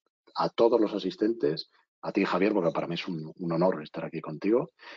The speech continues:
y a todo el equipo que hemos tenido de, de background, especialmente a, a Lise, a Jorge,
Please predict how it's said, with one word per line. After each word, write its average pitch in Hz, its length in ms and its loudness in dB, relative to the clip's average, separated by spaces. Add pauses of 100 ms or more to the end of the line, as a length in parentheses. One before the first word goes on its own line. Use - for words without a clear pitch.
(180)
y 101 140 2
a 90 120 0
todo 113 200 4
el 113 60 6
equipo 113 300 2
que 110 60 0
hemos 104 160 -2
tenido 101 340 2
de, 92 220 2
de 85 80 -2
background, 90 420 2
especialmente 87 800 -4
a, 73 320 -6
a 73 60 -8
Lise, 92 420 0
a 87 100 0
Jorge, - 520 -2